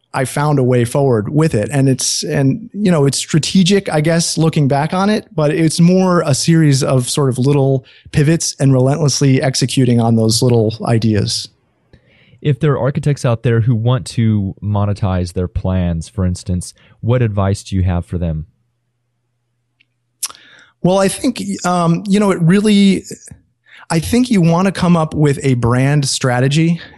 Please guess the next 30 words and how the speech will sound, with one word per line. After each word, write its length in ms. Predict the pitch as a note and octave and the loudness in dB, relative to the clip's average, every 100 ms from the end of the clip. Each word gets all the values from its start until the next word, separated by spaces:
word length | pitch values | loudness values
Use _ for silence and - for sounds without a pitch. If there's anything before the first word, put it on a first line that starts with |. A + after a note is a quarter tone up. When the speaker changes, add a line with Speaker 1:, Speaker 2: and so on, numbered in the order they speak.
| - | 0
Speaker 1:
and 120 | C#3 | 2
this 160 | F3+ F3+ | 2 2
is 140 | D3 | 0
what 140 | D3+ | 0
the 80 | C#3+ | -2
book 300 | C3 C#3 - - | -4 -4 -6 -18
talks 360 | - A#2+ C3+ - | -6 -4 -2 -2
about. 400 | E3 F3 F#3+ - - - - - - | -2 -2 -4 -10 -20 -20 -20 -12 -4
Um, 300 | D3 C#3+ F3+ | -2 0 0
really 240 | G#3+ C4 | 2 0
figure 380 | - F#3 E3 E3+ | 0 0 2 2
out 200 | D#3 D3 | 0 0
what 300 | C#3 D#3+ F3+ | 0 0 0
your 180 | D#3+ D3 | 0 0
brand 460 | C3+ C3+ C3+ B2+ | 0 0 2 0
is. 560 | C3+ B2+ G2+ G#2 - - | 0 -2 -2 -4 -6 -4
Um, 280 | C#3+ C3+ C3 C3 | -2 0 0 0
and 160 | D3+ | -2
for 140 | - E3+ | 2 2
me, 320 | G3+ G3+ G3 - _ - | 4 2 0 -4 _ -4
it's 220 | D3+ - | -2 -2
simple, 560 | - F#3 F3+ F3+ F3 D#3 | 0 0 0 0 2 2
modern 500 | C#3+ D3 D3 C#3+ C3 | 2 2 2 2 2
residential 480 | C3 C3 B2 B2+ | 2 0 0 0
architecture. 760 | A#2 G#2+ A2+ - - - G2+ A2+ | -2 -2 -4 -6 -6 -6 -6 -4
And 380 | C#3+ C#3 C3+ B2+ - - - - | -2 0 0 -4 -8 -16 -16 -2
the 100 | D3 | 0
brand 480 | C3+ D3+ E3 E3+ E3+ | 0 0 2 2 0
is 180 | D#3 - | -2 -2
focused 560 | - D#3+ D#3 C#3+ - | -2 0 0 -2 -2